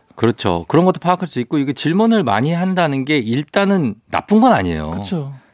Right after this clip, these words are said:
Speaker 2: 음.
Speaker 1: 어, 자기가 그만큼 호기심이 많고
Speaker 2: 네.
Speaker 1: 세상에 대해 궁금하다 적극적으로 임한다는 거거든요.
Speaker 2: 맞습니다.
Speaker 1: 그러니까 그거에 대해서 결코 뭐, "아, 난 왜 질문이 많지? 좀 줄여야지." 이러지는 않았으면 좋겠어요.
Speaker 2: 여기, 음,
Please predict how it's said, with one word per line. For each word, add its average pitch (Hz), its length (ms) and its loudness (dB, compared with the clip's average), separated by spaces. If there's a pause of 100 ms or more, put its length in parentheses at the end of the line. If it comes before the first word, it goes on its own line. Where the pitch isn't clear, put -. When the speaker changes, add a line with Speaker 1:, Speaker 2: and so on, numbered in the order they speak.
Speaker 2:
음. 131 100 -14
Speaker 1:
어, 104 200 0
자기가 143 400 0
그만큼 135 300 0
호기심이 180 420 -2
많고 95 580 0
Speaker 2:
네. 107 140 -8 (100)
Speaker 1:
세상에 147 360 0
대해 120 100 -2
궁금하다 120 520 0
적극적으로 180 600 0
임한다는 107 420 2
거거든요. 80 420 -4
Speaker 2:
맞습니다. 104 360 -6 (300)
Speaker 1:
그러니까 127 260 -2
그거에 120 300 0
대해서 113 180 -4
결코 120 340 -2
뭐, 101 240 4 (380)
"아, 95 220 -2
난 104 280 -2
왜 107 200 2
질문이 117 320 -2
많지? 90 260 -4
좀 123 140 -6
줄여야지." 160 420 2
이러지는 180 500 0
않았으면 160 400 -4
좋겠어요. - 300 -6
Speaker 2:
여기, 175 200 0
음, 165 460 -10